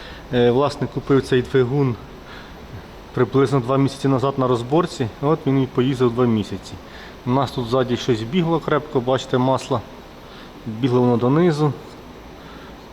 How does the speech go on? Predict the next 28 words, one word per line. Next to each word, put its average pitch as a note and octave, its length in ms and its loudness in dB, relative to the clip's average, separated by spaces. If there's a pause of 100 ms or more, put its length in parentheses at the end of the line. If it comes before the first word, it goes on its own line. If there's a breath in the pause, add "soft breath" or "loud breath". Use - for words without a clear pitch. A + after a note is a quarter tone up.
Тут C#3 240 0
у C3 60 2
нас, B2 360 2 (840 loud breath)
ну, F#3 200 2
ось D3+ 160 2
тут E3 220 0
бігло, B2+ 420 2
не B2 140 4
знаю, A#2 360 2
я, C#3 180 4
не B2 180 2
я. D3+ 300 2 (880 loud breath)
Можливо, A#2 460 2
до A2+ 140 2
мене. D3+ 420 2 (440 loud breath)
Це B2 140 2
злив C3+ 320 4
з - 60 -10
турбіни. C#3+ 600 2 (720 loud breath)
Тут C3 140 -2
була C#3 260 4
трубка, D#3+ 560 0 (840 loud breath)
е, A#2+ 180 4
резинова C3 480 4
надіта, G#2+ 520 2
а - 20 2
мала, C#3+ 340 4
мабуть, C3 340 2